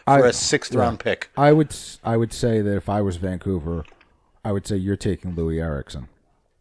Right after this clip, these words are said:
Speaker 1: If we're taking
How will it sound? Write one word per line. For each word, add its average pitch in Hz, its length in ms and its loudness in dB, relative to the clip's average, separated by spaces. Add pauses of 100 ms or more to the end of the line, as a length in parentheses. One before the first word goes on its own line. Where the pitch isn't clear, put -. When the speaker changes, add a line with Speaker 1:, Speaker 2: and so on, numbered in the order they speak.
(2000)
Speaker 1:
If 107 200 -4
we're 123 180 6
taking 131 480 2